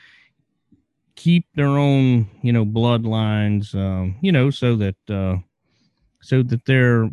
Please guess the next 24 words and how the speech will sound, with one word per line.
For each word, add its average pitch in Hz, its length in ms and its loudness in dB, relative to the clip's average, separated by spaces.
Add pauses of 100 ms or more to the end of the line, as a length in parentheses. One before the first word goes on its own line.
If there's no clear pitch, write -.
kinda 190 180 0
running 180 460 0
things. 92 500 -4
And 107 300 0 (380)
so 139 560 0 (400)
you 156 240 0
had 147 280 0
probably 120 640 0
a 104 80 -2
class 104 720 -4
of, 104 380 -2 (320)
you 123 120 -2
know, 101 200 -4
chiefs, 135 840 0
uh, 107 280 -2
shamans, 131 1120 -2
uh, 95 360 -4 (360)
you 95 200 -10
know, 95 400 -8 (140)
uh, 87 380 -8 (840)
you 226 120 -2
know, 127 260 2 (540)
military, 156 1080 2
uh, 123 360 2